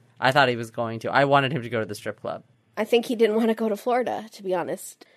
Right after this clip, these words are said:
Speaker 1: He
Speaker 2: And
Speaker 1: doesn't
Speaker 2: we
Speaker 1: have to do every Florida.
Speaker 2: <laughs> No,
Speaker 1: Yeah.
Speaker 2: he doesn't. They do send Andrea to Florida a lot.
Speaker 1: Well,
Speaker 2: And
Speaker 1: she
Speaker 2: they
Speaker 1: looks
Speaker 2: make
Speaker 1: good in
Speaker 2: her
Speaker 1: white jeans.
Speaker 2: She looks great, and in tank tops, she looks
Speaker 1: Like, her whole
Speaker 2: fabulous.
Speaker 1: Miami outfit, like, she's just ready. Yeah.
Speaker 2: Yes.
Speaker 1: Okay, so go
Speaker 2: And
Speaker 1: ahead.
Speaker 2: Josh has made fun of Florida too much on,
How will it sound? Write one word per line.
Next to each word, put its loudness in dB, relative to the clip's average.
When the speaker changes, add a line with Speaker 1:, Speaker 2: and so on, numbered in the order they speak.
Speaker 1:
He -4
Speaker 2:
And 2
Speaker 1:
doesn't 6
Speaker 2:
we 6
Speaker 1:
have 2
to -16
do 0
every -2
Florida. -10
Speaker 2:
<laughs> -14
No, 10
Speaker 1:
Yeah. -4
Speaker 2:
he -4
doesn't. -6
They 6
do 2
send 2
Andrea 0
to -8
Florida -8
a -6
lot. -4
Speaker 1:
Well, -4
Speaker 2:
And 2
Speaker 1:
she 2
Speaker 2:
they 6
Speaker 1:
looks 4
Speaker 2:
make 4
Speaker 1:
good 4
in 0
Speaker 2:
her 2
Speaker 1:
white 4
jeans. -4
Speaker 2:
She -2
looks 4
great, 4
and 6
in 4
tank 0
tops, 2
she -4
looks -2
Speaker 1:
Like, 6
her 8
whole 6
Speaker 2:
fabulous. 2
Speaker 1:
Miami 4
outfit, 2
like, -2
she's -6
just -10
ready. 0
Yeah. 2
Speaker 2:
Yes. 2
Speaker 1:
Okay, 4
so -6
go 4
Speaker 2:
And 6
Speaker 1:
ahead. 0
Speaker 2:
Josh 2
has 0
made 6
fun 2
of 2
Florida 0
too -2
much -2
on, -2